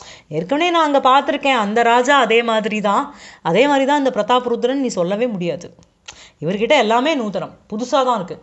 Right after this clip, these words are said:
புதுசா பார்க்குற மாதிரி தான் இருக்கு இவர்கிட்ட. அதுக்கப்புறம் தன் நிர்மிதௌ தஸ்ய, அவனை நிர்மாணம் செய்வதில், அவனை சிருஷ்டி, அந்த பிரதாபருத்ரனை சிருஷ்டி செய்வதில் சதுரானனேன, பிரம்மாவான பிரம்மணா,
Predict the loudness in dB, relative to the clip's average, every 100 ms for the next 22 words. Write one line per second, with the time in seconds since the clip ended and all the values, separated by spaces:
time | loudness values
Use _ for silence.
0 | _ -14 -12 0 2 2 -2 -4 -4 -4
1 | -6 -6 -12 -14 -10 -12 -12 _ -20 _
2 | -8 -6 -4 -4 -6 -12 -20 -20 _ 0
3 | 0 2 0 0 -2 -4 0 0 -2 -10
4 | -18 _ -2 -2 -2 0 4 4 2 0
5 | 4 4 4 2 2 2 2 4 4 2
6 | 0 -2 -4 -4 -4 -4 -4 -4 -2 0
7 | 0 -2 -4 -8 -8 -4 -4 0 0 2
8 | 2 2 2 0 -2 -2 -2 0 -4 -8
9 | -20 -20 _ -4 -4 2 2 2 0 -2
10 | -2 -4 -4 -8 -12 -20 _ -4 -2 0
11 | 0 0 2 2 0 -2 -4 -4 -4 -2
12 | -2 -4 -8 -4 -2 0 2 4 4 2
13 | 0 0 -2 -4 -8 _ _ -6 -4 -2
14 | -2 -2 -2 -2